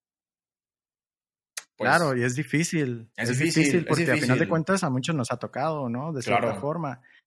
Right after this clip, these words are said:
Speaker 2: Porque es muy difícil explicarle a alguien cómo haces dinero por medio de la computadora. La mayoría va a pensar que es un fraude o que es una estafa, un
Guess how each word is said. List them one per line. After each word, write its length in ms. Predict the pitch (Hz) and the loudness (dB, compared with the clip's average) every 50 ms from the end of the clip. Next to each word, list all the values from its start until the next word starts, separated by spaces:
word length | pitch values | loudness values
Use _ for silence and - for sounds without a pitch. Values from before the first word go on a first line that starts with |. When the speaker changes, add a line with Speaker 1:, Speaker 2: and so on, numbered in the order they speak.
| _ _ _ _ _ - _ _ | _ _ _ _ _ -20 _ _
Speaker 2:
Porque 160 | _ - - | _ -8 -4
es 60 | 123 | 2
muy 100 | 123 151 | 4 4
difícil 280 | 170 170 - 160 - 180 | 4 4 4 2 2 0
explicarle 460 | 170 - - 127 - 147 139 151 165 | -2 0 -2 -2 0 2 2 4 4
a 140 | 160 151 151 | 4 4 4
alguien 280 | 151 160 156 170 175 160 | 4 2 2 0 -2 0
cómo 260 | - 147 147 147 151 | -2 -2 -2 -2 -2
haces 200 | 147 143 160 143 | -4 -4 -4 -6
dinero 300 | 151 135 127 131 147 165 | -4 -2 -2 -2 -2 -4
por 120 | - 131 120 | -6 -6 -6
medio 160 | 120 135 143 | -4 -4 -4
de 40 | 147 | -4
la 60 | 147 | -4
computadora. 560 | - 139 123 131 - 117 113 127 160 170 165 | -6 -8 -8 -8 -8 -6 -4 -2 -2 -2 -2
La 80 | 151 135 | -4 -4
mayoría 300 | 120 113 110 110 131 156 | -4 -4 -4 -4 -4 -4
va 60 | 185 | -4
a 40 | 180 | -4
pensar 320 | 160 143 - - 143 127 | -6 -8 -6 -6 -6 -6
que 180 | - 139 127 123 | -6 -6 -6 -6
es 120 | 123 - | -6 -6
un 120 | 120 107 107 | -8 -10 -10
fraude 400 | - - 123 120 117 - - 127 | -8 -8 -6 -6 -6 -6 -6 -6
o 100 | 123 120 | -6 -6
que 80 | - 131 | -6 -6
es 100 | 123 - | -6 -6
una 100 | 147 135 | -8 -8
estafa, 640 | - - - 147 147 139 - - 151 139 135 139 _ - - - _ _ _ _ _ _ _ - | -8 -6 -6 -4 -4 -4 -4 -4 -4 -4 -4 -8 _ -18 -20 -20 _ _ _ _ _ _ _ -6
un 180 | 143 170 165 | -4 -4 -6